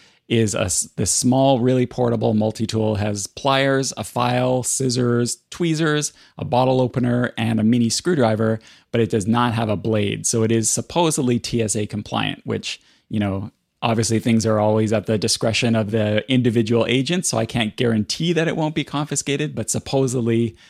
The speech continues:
people fly with this thing all the time. So that's number one, the Leatherman Style P S keychain multi-tool. Number two is a book called Ultra Learning by Scott H. Young, who I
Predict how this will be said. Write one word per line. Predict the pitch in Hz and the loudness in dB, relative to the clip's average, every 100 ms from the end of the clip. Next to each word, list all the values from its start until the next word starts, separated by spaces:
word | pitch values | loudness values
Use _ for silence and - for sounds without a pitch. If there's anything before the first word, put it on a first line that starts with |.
| _ | _
people | - 113 110 | -6 -2 -2
fly | 95 107 101 | -4 -4 -2
with | 101 92 | -2 -4
this | 104 - | -6 -4
thing | 107 101 | -4 -4
all | 98 | -4
the | 98 | -6
time. | - 107 - | -6 -8 -8
So | - 113 | -6 -4
that's | 107 - | -4 -4
number | 117 113 | -4 -2
one, | 117 123 160 156 | 0 -2 -2 -6
the | - | -6
Leatherman | 110 113 117 117 117 | -2 0 0 -2 -2
Style | - - 110 113 | -4 -6 -6 -6
P | - 120 113 | -6 -2 -2
S | 120 - - _ | -2 -4 -6 _
keychain | - 143 135 139 135 123 | -8 -8 -4 0 0 0
multi-tool. | 110 110 - - - - - _ _ _ _ _ - | -2 -6 -8 -10 -8 -8 -12 _ _ _ _ _ -6
Number | - 170 | -2 0
two | 165 - 180 | 0 2 2
is | |
a | 127 | 2
book | 98 139 190 - - - - _ - | 0 0 0 -6 -18 -20 -20 _ -12
called | - 117 113 113 - | -4 0 0 -2 -2
Ultra | 160 - 131 | -2 0 0
Learning | 117 110 107 104 | 0 0 0 -2
by | 92 107 | 0 -2
Scott | 104 - 120 - | -2 0 0 0
H. | 117 113 120 | -4 -2 0
Young, | 120 147 202 - 117 - | 0 2 -2 -6 -16 -12
who | - 113 107 | -2 0 2
I | 104 107 | 0 -4